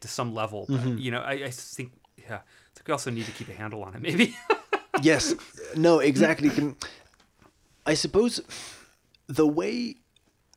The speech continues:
Speaker 2: and maybe, I, again, maybe I'm being very naive in this, but I feel as if the boiling point is not about, it's not necessarily about intensity.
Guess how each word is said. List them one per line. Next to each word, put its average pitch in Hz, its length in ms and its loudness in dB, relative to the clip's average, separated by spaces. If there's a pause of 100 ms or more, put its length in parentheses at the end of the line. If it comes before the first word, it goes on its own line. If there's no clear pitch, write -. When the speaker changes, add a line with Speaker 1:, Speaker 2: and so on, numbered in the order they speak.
(380)
Speaker 2:
and 139 160 0
maybe, 160 240 6
I, 135 180 2
again, 143 260 2
maybe 135 200 2
I'm 135 140 -4
being 135 200 -2
very 120 460 4 (240)
naive 131 400 2
in 117 120 0
this, 104 180 0
but 113 140 -2
I 123 100 -2
feel 185 300 -4
as 143 240 0
if 123 360 2 (1500)
the 135 180 0
boiling 170 480 4
point 131 580 -4 (1300)
is 135 240 4
not 170 220 4
about, 127 720 0 (880)
it's 139 160 -2
not 165 160 4
necessarily 151 560 0
about 123 240 2
intensity. 117 960 -6